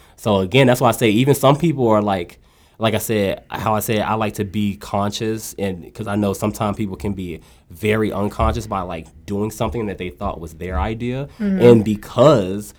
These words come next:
Speaker 1: of social media, <laughs> you know, we're looking at this all day. We're looking and staring at these screens all day,
Speaker 2: Mm-hmm.
Speaker 1: you know, at least some people are, you know, and it's just like,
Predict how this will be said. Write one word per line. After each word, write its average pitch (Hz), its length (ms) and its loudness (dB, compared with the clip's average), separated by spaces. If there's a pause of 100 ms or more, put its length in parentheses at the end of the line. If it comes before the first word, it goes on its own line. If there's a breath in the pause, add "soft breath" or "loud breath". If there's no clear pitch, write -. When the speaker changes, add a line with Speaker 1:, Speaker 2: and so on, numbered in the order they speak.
(160 soft breath)
Speaker 1:
of 104 420 0
social 107 480 -2
media, 107 680 2 (120)
<laughs> - 140 -20
you 123 180 6
know, 107 500 4 (260)
we're 120 240 0
looking 123 420 0
at 104 220 -6
this 95 300 -8
all 120 300 0
day. 104 160 -6
We're 104 140 -6
looking 104 600 -4
and 92 680 -12
staring 131 580 -2
at 104 140 -6
these 101 180 -6
screens 117 480 0
all 104 300 -2
day, 98 400 -2
Speaker 2:
Mm-hmm. 190 320 -2
Speaker 1:
you 113 160 4
know, 107 360 2
at 95 160 -4
least 107 160 -4
some 123 140 2
people 101 280 -6
are, - 160 -12
you 104 140 0
know, 107 180 0
and 107 80 0
it's 107 100 -4
just 107 200 -6
like, 95 220 -6